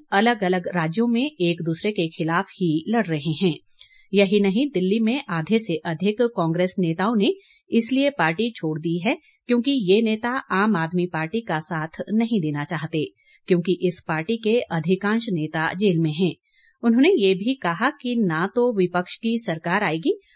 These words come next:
और ना ही विपक्ष का छह-छह महीने का प्रधानमंत्री बनाने का सपना पूरा होगा। उन्होंने कहा कि इंडी गठबंधन पांच साल में दस प्रधानमंत्री बनाना चाहता है और उसकी ये इच्छा कभी पूरी नहीं होगी।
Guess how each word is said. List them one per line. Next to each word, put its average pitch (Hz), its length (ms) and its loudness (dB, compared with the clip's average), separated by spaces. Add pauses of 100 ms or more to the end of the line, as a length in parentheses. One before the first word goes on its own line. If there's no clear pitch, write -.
(200)
और 226 140 6
ना 190 240 4
ही 262 260 0
विपक्ष 190 460 -2
का 220 300 0 (100)
छह-छह 208 560 0
महीने 175 440 0
का 214 200 -2
प्रधानमंत्री 165 640 -2
बनाने 156 340 -2
का 175 140 -6
सपना 160 320 -8
पूरा 214 240 -2
होगा। 156 360 -2 (500)
उन्होंने 240 280 6
कहा 240 220 0
कि 247 140 -4
इंडी 196 340 2
गठबंधन 175 640 -2
पांच 170 340 -2
साल 175 280 -4
में 220 240 -2
दस 185 320 -2
प्रधानमंत्री 160 640 -2
बनाना 156 400 -2
चाहता 160 360 -6
है 202 200 -4 (460)
और 226 200 4
उसकी 226 640 -2
ये 240 60 6 (120)
इच्छा 185 340 -4
कभी 175 500 -4
पूरी 156 380 -2
नहीं 202 320 0
होगी। 151 540 -2